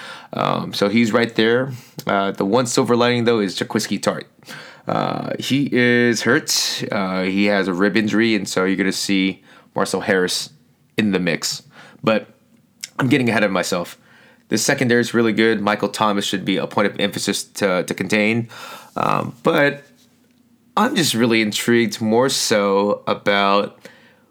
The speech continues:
what the Saints are gonna do at the quarterback position. And what do I mean by that? Um, this is something where even Kyle Shanahan kind of alluded to this too, where they don't know really what the Saints are gonna do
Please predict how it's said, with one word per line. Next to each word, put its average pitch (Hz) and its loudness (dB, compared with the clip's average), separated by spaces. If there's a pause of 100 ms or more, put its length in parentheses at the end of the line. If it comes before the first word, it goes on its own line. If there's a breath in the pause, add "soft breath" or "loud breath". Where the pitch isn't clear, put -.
(140)
what 139 0 (840)
the - -2
Saints 139 0
are 135 0
gonna 135 0
do 131 4
at 131 0
the - -2
quarterback 156 2
position. 90 -4 (680 loud breath)
And 104 0
what 120 2
do 127 6
I 123 2
mean 120 0
by 107 4
that? 117 0 (140)
Um, 104 -4 (220)
this 147 0
is 151 0
something 139 0
where 101 2 (480 loud breath)
even 151 0
Kyle 123 2
Shanahan 110 2
kind 107 0
of 101 2
alluded 95 2
to 101 -2
this 92 -2
too, 107 0
where 95 2
they 110 4
don't 151 0
know 143 4
really 120 2
what 120 0
the - -4
Saints 107 -2
are 107 -2
gonna 101 2
do 104 2